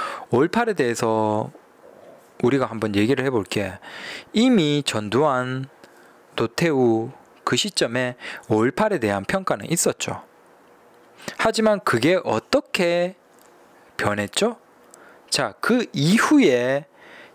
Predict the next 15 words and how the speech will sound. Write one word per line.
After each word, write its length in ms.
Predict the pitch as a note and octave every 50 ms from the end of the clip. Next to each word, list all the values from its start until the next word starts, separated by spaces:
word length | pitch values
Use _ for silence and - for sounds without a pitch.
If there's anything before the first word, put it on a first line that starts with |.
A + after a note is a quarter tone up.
| -
역사를 380 | - B2+ - - A3 G#3 G3 F3
바로잡는다는 1000 | - - G#2 G#2 A2 A#2 - A2 G#2+ A2 B2+ C#3 D3+ C#3 A#2 G#2 G#2 G#2+ G#2+
차원에서 920 | G#2+ - - - F#3 F#3+ F#3+ F3+ C#3+ G#2 F#2+ - C3+ D3 C#3+ A2+ F#2 G2+ - _ _ _ _ - - - - - - - - - - - - - _ _ _ _ _ _ _
변했죠. 680 | - - A2+ G#2+ A#2 C#3+ D3+ - - - - G2 G2 - - _ - _ _ _ _ _ _ _ - _ _ _ _ _ _ _ _ -
자, 380 | - A#3 G3+ C#3+ F#2+ - - - - - - - -
봐보세요. 640 | - - A2+ A2+ E3 G3 - F3+ C#3 A#2 A#2 C3+ E3 - _ _ _ _ _ _ _ _ _ _ _ _ _ - - - - - - - - - - - - _ _ _ _ _ _ _ -
한 300 | - - - A#3+ A#3+ A#3+
번 160 | A#3+ C#4 C#4
정의가 420 | A3+ - C3 B2 D3+ F#3+ A3 G#3 D3
내려졌지만 1080 | A#2 B2+ D#3 F3 C3+ - A#2+ A#2 - - C#3+ A#2 G#2+ A#2+ B2+ A#2 G2 F2+ F2+ A2 A2+ - _ - - - - - - _ -
이후에 880 | - D3 F3 A3 A#3+ - C#4 C#4 C4 G#3 D#3 C#3 D3 E3+ F#3 G#3 G#3 - _ _ - - - - - - _ _ _ _ -
다른 300 | - A#2 B2 D3+ G#3 A3+
시선으로 540 | G#3+ - A#3+ A3+ B3 B3 A#3 A3 G3 G3 F#3
봤기 340 | - - - - - A#3
때문에 600 | A3 - G#3 G3 F#3 F#3+ G3+ G#3 A#3+ B3+ C4 C4